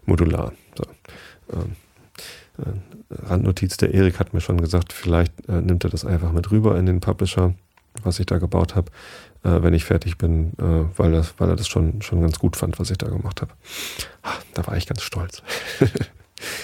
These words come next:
Ich kann's noch ein bisschen. Ähm, ja, genau. Aber die, also diese ganze WordPress A P I, ähm, das war schon irgendwie, ähm, ein Buch mit sieben Siegeln. Aber mit viel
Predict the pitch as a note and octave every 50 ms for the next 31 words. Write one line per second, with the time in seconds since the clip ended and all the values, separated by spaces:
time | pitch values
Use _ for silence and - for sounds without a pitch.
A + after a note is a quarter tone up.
0 | - - - - - F2+ F2 - - - D#2 F2 F2+ F2 F2 - - F#2+ F2+ -
1 | - - - - - - - - - - - - - _ _ _ - - F#2+ F#2
2 | F2+ F#2 F#2 F2+ - - - _ _ _ _ _ _ _ _ _ - - _ -
3 | - - - - - - G2+ F#2 F2+ E2+ F2 E2 D#2 D2+ - - F2+ F2+ - -
4 | G#2 F#2 F#2 F#2+ F#2 F#2 F#2 G2+ G2+ G2+ G#2 F2+ G2 A2 A2 - - G#2+ G#2 -
5 | A2+ G#2 G2 F#2+ - - - - G2 F#2+ F#2+ F#2 F2+ F#2 F#2 F#2 - _ _ _
6 | - - - F#2 F2+ F2 E2+ E2+ E2+ E2+ E2 - _ - - - E2 - - -
7 | F#2+ F#2 F#2+ F#2 - - F#2 F2+ F2 - - F2+ E2+ F2 F2 D#2+ F2+ F2 F2 F2
8 | D#2 D2+ - _ _ _ _ _ _ _ _ - _ - - F2 E2 E2 D#2+ D#2+
9 | E2 D#2 - _ _ _ _ _ - - F#2+ F2+ E2+ E2 F2+ - F#2 F2 - -
10 | E2+ - F#2 F2+ E2+ - F2 F2+ - E2+ F2+ F2 F2+ - - - - - - -
11 | - - - - _ _ _ _ _ _ _ _ _ _ _ _ - G#2+ G2+ G2
12 | F#2 F#2+ F#2 F2+ F#2 F2+ F2+ F2 - - G2 G2 F#2+ - - - - - - A#2
13 | A2 A2 A2 A2 A2